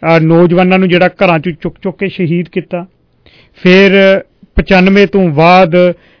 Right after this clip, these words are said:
ਨਸ਼ੇ ਦੇ ਰੂਪ ਦੇ ਵਿੱਚ ਨੌਜਵਾਨਾਂ ਦੇ ਕਤਲ ਜਿਹੜੇ ਉਹ ਕਰਨੇ ਸ਼ੁਰੂ ਕੀਤੇ। ਲੋਕਾਂ ਨੇ ਕਿਹਾ ਜੀ ਆਪਣੇ ਬੱਚੇ ਜਿਹੜੇ ਆ ਉਹ ਅਸੀਂ ਬਾਹਰ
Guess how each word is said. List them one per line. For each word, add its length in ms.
ਨਸ਼ੇ 500
ਦੇ 160
ਰੂਪ 360
ਦੇ 140
ਵਿੱਚ 280
ਨੌਜਵਾਨਾਂ 560
ਦੇ 100
ਕਤਲ 360
ਜਿਹੜੇ 220
ਉਹ 80
ਕਰਨੇ 300
ਸ਼ੁਰੂ 260
ਕੀਤੇ। 300
ਲੋਕਾਂ 320
ਨੇ 100
ਕਿਹਾ 180
ਜੀ 120
ਆਪਣੇ 280
ਬੱਚੇ 340
ਜਿਹੜੇ 320
ਆ 260
ਉਹ 180
ਅਸੀਂ 400
ਬਾਹਰ 360